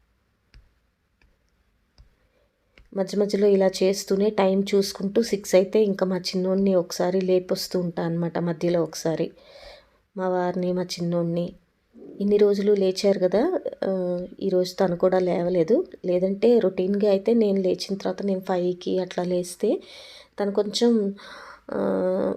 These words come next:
ఫైవ్ ఫార్టీ ఫైవ్ అలా లేచి వెంటనే హ్మ్, స్నానం చేసేసి దీపారాధన చేస్తారు, తులసమ్మ దగ్గర దీపం వెలిగిస్తారు, చేస్తారు. కొద్దిగా లేట్ అయితే మాత్రం, లేట్‌గా లేస్తే మాత్రం ఇంకా మా చిన్నోడు స్కూల్కి వెళ్ళిన తర్వాతే తన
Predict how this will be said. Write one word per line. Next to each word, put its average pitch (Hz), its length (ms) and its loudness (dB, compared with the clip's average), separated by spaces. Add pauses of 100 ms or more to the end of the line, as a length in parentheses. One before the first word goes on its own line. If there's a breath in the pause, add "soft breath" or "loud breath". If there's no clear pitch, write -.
ఫైవ్ 196 200 4
ఫార్టీ 185 300 0
ఫైవ్ 190 220 4
అలా 180 200 4
లేచి 180 380 2
వెంటనే 214 520 2 (380)
హ్మ్, 190 400 -2
స్నానం 180 480 0
చేసేసి - 560 0
దీపారాధన 185 600 0
చేస్తారు, 180 540 -4
తులసమ్మ 180 420 -4
దగ్గర 175 300 -2
దీపం 170 340 -2 (120)
వెలిగిస్తారు, 175 640 -2 (1200 soft breath)
చేస్తారు. 196 380 2
కొద్దిగా 226 400 8
లేట్ 220 300 6
అయితే 220 260 4 (140)
మాత్రం, 202 380 0
లేట్‌గా 208 360 4
లేస్తే 190 360 2
మాత్రం 190 380 0
ఇంకా 202 280 2 (340)
మా 196 180 2
చిన్నోడు 180 500 0 (840 loud breath)
స్కూల్కి 180 400 -2
వెళ్ళిన 175 220 0
తర్వాతే 175 380 -2
తన 208 200 0